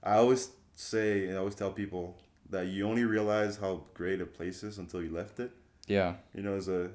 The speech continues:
Speaker 1: young teenager, I wanted to move here, move to the States the, for the adventure, and then
Speaker 2: Mm-hmm.
Speaker 1: now I'm like, "Wow, you know what?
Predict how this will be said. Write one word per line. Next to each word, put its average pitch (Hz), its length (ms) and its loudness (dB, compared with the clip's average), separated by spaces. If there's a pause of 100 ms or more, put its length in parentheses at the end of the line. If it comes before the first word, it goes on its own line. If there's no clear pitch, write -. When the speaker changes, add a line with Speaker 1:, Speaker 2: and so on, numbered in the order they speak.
(120)
Speaker 1:
young 101 280 0
teenager, 87 680 -4
I 85 40 -6
wanted 90 260 -6
to 92 80 -10
move 90 280 -6
here, 90 320 -8 (500)
move 92 340 -6
to - 80 -12
the 90 80 -10
States 92 360 -6
the, 82 200 -6
for - 160 -8
the 85 120 -6
adventure, 87 480 -8
and 78 100 -8
then 78 220 -10 (160)
Speaker 2:
Mm-hmm. 104 360 -2
Speaker 1:
now 87 80 -6
I'm 90 100 -6
like, 85 120 -8
"Wow, 95 280 -4
you 92 100 -8
know 107 120 -6
what? 113 120 -8